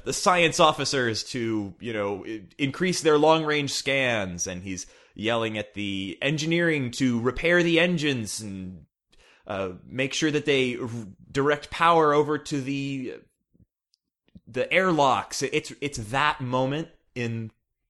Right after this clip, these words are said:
Star Trek, uh, repeated over and over again because you're getting to command this starship, upgrade your starship, and it really has the fun of space combat, but with the sort of detached,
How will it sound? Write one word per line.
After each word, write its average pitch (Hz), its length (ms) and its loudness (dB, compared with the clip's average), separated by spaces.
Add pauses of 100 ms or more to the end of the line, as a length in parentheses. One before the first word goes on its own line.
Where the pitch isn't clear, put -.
Star 120 360 -2
Trek, - 420 -8 (600)
uh, 101 460 0
repeated 127 500 -2
over 117 260 2
and 107 80 -2
over 110 300 0
again 80 320 -6
because 87 300 -10
you're 87 280 -6 (160)
getting 98 280 -6
to 90 260 -8 (100)
command 113 440 -4
this 107 180 -4
starship, 98 600 -4 (160)
upgrade 113 440 0
your 92 120 -6
starship, 87 640 -6 (380)
and 98 240 -2
it 123 220 -2
really 131 400 2
has 95 640 -2 (320)
the 101 160 -4
fun 123 520 0 (120)
of 95 400 0 (420)
space - 400 -2
combat, 117 720 -2 (340)
but 101 500 -2 (180)
with 107 260 0
the 107 120 -4
sort 117 220 0
of 95 120 -4
detached, - 720 0